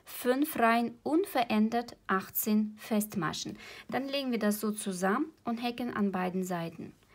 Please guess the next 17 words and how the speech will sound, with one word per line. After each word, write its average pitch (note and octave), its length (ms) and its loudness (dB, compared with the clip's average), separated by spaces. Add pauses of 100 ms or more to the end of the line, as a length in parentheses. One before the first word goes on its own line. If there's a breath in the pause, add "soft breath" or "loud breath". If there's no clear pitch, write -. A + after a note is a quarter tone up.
(440 loud breath)
Auffüllen D4 640 6
bitte C4 460 0
nicht B3 380 4
zu C4 140 -6
fest, - 480 -2
hier B3+ 240 -4
muss A#3 300 0
es A3 160 -2
leer G3+ 320 4
sein. A3+ 320 2 (400 loud breath)
Bis C4 240 -2
dahin B3 440 0
ganz A3+ 400 2
leicht, G3 500 2 (160)
damit G3 380 0
wir G3+ 80 0
noch G3+ 280 0